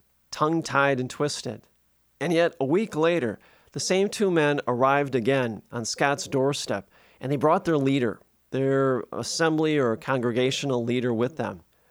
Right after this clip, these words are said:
Again, Scott made lemonade, and they debated for two hours. And again, they left, tongue-tied and twisted. Needless to say, they never visited Scott ever again. But that doesn't mean that we all have to be like him.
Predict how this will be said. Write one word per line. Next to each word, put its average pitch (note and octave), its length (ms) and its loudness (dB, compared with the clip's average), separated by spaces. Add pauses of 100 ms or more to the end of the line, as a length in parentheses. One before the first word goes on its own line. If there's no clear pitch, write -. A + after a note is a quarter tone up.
(140)
Again, D#3 460 0
Scott C#3+ 340 2
made C3+ 200 2
lemonade, C3+ 560 0 (320)
and D3 80 -2
they D3 80 2
debated D3 440 2
for C3+ 140 -2
two D3 260 0
hours. B2+ 480 0 (280)
And B2+ 100 -4
again, D3 380 2
they B2 100 2
left, B2+ 460 0 (160)
tongue-tied C3 720 0
and A#2 100 -6
twisted. A#2+ 560 -4 (460)
Needless D#3 320 0
to D3 100 -2
say, D3+ 380 0 (420)
they D3 140 0
never D#3 320 4
visited C3 440 0
Scott C3+ 360 0
ever G#2+ 280 -2
again. G#2+ 440 -4 (720)
But G3 260 -4
that F#3 140 0
doesn't G#3 280 0
mean E3 200 2
that D#3 160 2
we D3 160 2
all D3+ 160 2
have C#3+ 200 2
to B2 100 -4
be C3+ 260 0
like A2+ 300 -2
him. G2 280 -10